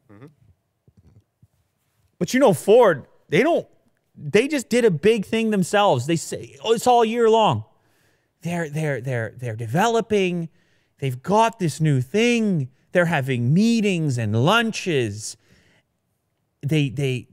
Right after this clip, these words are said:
Speaker 2: they decide we're gonna put the horse on, horse badge. We're gonna have the,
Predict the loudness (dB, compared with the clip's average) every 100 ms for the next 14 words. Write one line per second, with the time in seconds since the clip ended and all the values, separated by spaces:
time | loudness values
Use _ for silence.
0 | -8 -4 -4 -4 -2 0 0 -2 -2 -2
1 | -4 -6 -4 -4 0 2 2 -2 -6 -6
2 | -8 -10 -14 -6 -2 0 -2 -6 -4 -4
3 | -4 -6 -6 -6 -4 -4 -2 -2 -2